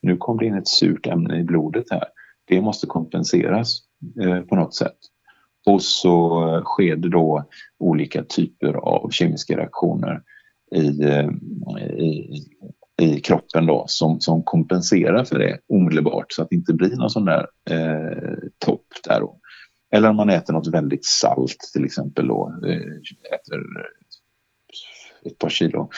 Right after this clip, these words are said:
kräft-, havskräftor och får i sig mängder med, med salt. Liksom. Det, det, det skulle också vara totalt livsfarligt. Men då, då reglerar kroppen det. Det finns alltså system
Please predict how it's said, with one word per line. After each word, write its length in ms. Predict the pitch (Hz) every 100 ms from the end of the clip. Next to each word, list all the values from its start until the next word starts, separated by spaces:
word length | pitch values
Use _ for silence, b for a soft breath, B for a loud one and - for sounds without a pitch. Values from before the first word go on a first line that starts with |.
| B B _ -
kräft-, 360 | 87 - -
havskräftor 680 | 90 82 - 73 - - 73
och 100 | 73
får 120 | 65
i 40 |
sig 160 | - -
mängder 340 | - 165 143
med, 220 | - - -
med 160 | -
salt. 440 | - - - _ -
Liksom. 460 | - - - - -
Det, 140 | - -
det, 140 | -
det 180 | 85 90
skulle 180 | - 117
också 260 | - -
vara 100 | 135
totalt 380 | - - - -
livsfarligt. 600 | 95 - - - - - -
Men 120 | 95
då, 80 | 98
då 180 | 165 95
reglerar 600 | 104 110 123 90 90 147
kroppen 340 | - - 85
det. 100 | 85
Det 80 | 87
finns 180 | 104 92
alltså 180 | - 92
system 640 | - - - 117 147 73